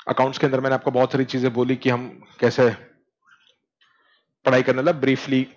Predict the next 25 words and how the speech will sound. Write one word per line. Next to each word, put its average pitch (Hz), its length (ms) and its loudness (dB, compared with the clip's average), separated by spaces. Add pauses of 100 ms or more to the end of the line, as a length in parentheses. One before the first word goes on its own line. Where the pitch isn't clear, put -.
(100)
कुछ - 240 -10
बच्चे 135 200 -2
जो 120 120 2
नए 117 180 0
होंगे, 143 240 -2
मैं 123 180 -6
सीए 123 240 -2
अभिषेक 120 360 -2
जावरे 131 280 0
हूँ, 156 180 -4 (320)
I 110 40 -12
am 113 80 -6
a 110 80 -10
chartered 123 260 0
accountant, 156 340 -10 (1300)
I 120 80 0
am 127 80 -4
not 123 180 -4
a - 60 0
B 127 140 0
Com, 175 140 0 (1500)
I 120 160 0
just 127 240 0
done 123 160 0
the 127 80 2